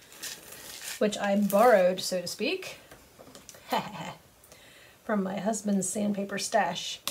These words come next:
Okay, so this one will go right here. And it goes, and we're just gonna give it a little push. So you can see where these edges are.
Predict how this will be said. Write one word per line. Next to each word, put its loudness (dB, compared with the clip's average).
Okay, 0
so -8
this -6
one -4
will -6
go -6
right -4
here. -10
And -8
it -14
goes, 2
and -4
we're -2
just -8
gonna -6
give -10
it -12
a -4
little -6
push. -2
So -2
you -10
can -2
see 0
where 0
these -4
edges -2
are. 0